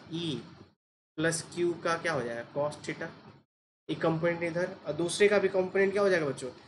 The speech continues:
ई plus Q का cos theta इधर हो जाएगा ना। तो दोनों का हम resultant लेंगे तो हम इसको ऐड करेंगे ऐसे, जो ई net हो जाएगा, बताइए क्या हो जाएगा, Minus ई plus Q का cos theta हो जाएगा इसके कारण।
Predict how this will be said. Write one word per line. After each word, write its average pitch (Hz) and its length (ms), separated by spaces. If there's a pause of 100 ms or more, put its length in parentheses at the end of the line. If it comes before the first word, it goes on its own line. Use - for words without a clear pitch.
(240)
ई 190 100
plus 180 340
Q 185 160
का 190 160
cos 190 220
theta 190 180
इधर 190 260
हो 185 80
जाएगा 185 200
ना। 202 80 (380)
तो 170 60
दोनों 170 340
का 196 100
हम 185 140
resultant 175 560
लेंगे 175 340
तो 165 120
हम 160 160 (120)
इसको 156 220
ऐड 160 300
करेंगे 165 240
ऐसे, 156 260
जो 160 260
ई 185 140
net 165 240
हो 147 80
जाएगा, 139 200
बताइए 147 280
क्या 160 140
हो 156 60
जाएगा, 156 300 (440)
Minus 139 560 (880)
ई 190 120 (140)
plus 175 320 (140)
Q 185 180
का 180 260
cos 170 260
theta 175 240
हो 175 160
जाएगा 170 220
इसके 156 260
कारण। 160 280